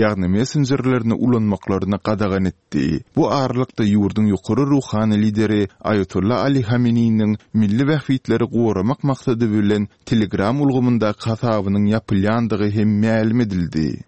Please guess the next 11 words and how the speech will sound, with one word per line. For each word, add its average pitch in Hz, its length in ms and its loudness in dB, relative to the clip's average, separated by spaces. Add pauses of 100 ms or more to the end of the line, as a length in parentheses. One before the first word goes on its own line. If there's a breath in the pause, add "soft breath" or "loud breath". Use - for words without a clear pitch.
(100)
Iran 107 360 2
habar 139 240 0
serişdeleri 131 760 -2
bu 139 80 0
gadagançylygyň 117 840 0
sebäplerini 104 640 0 (160)
aýdyňlaşdyrmaýar. 87 1000 -2 (240)
Mundan 104 440 2
bir 127 80 -2
näçe 151 320 0
gün 147 120 0